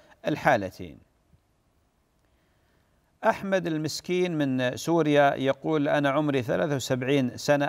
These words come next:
أيضًا ما يزبط معاي البول وشيء من هذا القبيل." أخوي أحمد المسكين من سوريا،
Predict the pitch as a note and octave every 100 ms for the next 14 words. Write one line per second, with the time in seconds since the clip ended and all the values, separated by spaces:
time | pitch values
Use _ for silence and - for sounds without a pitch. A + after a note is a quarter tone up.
0 | D#3+ D#3 C3+ B2+ C3 D#3 D3 B2+ B2+ B2+
1 | C3+ A#2+ C3+ C3 B2 C#3 C3+ B2+ B2 B2
2 | A#2+ - D3 C3+ B2+ B2 A#2+ C3+ C#3 B2+
3 | E2+ - _ _ - - _ - E3 A3
4 | A3 A3 D3+ F#3+ G3 - E3+ E3 E3 -
5 | G3 F3 D#3 - C3 G#2 F2+